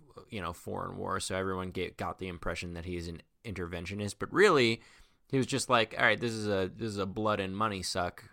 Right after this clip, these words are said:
right? We need to stop doing that. It's just more effective if we just send drones <laughs> over."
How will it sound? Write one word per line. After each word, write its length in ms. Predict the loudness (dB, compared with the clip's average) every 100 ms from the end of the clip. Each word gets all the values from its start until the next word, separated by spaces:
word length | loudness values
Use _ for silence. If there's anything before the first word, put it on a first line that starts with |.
| -10
right? 380 | -6 -4 -4 -4
We 200 | -4 -4
need 200 | -4 -6
to 80 | -4
stop 280 | 0 0 0
doing 280 | -4 -4
that. 260 | -4 -4 -6 -8
It's 160 | -6 -4
just 220 | -4 -4
more 180 | -2 -2
effective 460 | 0 -2 -4 -6 -6
if 80 | -8
we 140 | -8
just 200 | -8 -6
send 240 | -6 -8
drones 360 | -6 -4 -4 -4
<laughs> 20 |
over." 240 | 2 2